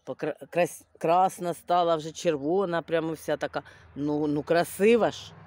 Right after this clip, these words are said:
Все равно. Це ж теж осіння посадка, першорічка. От перший раз цвіте вона. Акнокс все ще теж квітне.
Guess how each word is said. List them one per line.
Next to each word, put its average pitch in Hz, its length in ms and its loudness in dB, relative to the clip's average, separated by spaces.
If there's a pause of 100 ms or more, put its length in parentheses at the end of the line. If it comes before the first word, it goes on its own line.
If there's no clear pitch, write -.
(320)
Все 165 220 -2
равно. 160 440 0 (920)
Це 143 120 -10
ж - 120 -14
теж 190 320 -2 (500)
осіння 147 480 -4
посадка, - 720 -8
першорічка. 143 760 -6 (800)
От 127 160 -20
перший 151 380 -6
раз 143 200 -6 (100)
цвіте 151 360 -10
вона. 113 340 -20 (4000)
Акнокс 160 920 -4 (220)
все 180 400 -2 (520)
ще 190 360 -8 (220)
теж 151 300 -6
квітне. 143 580 -14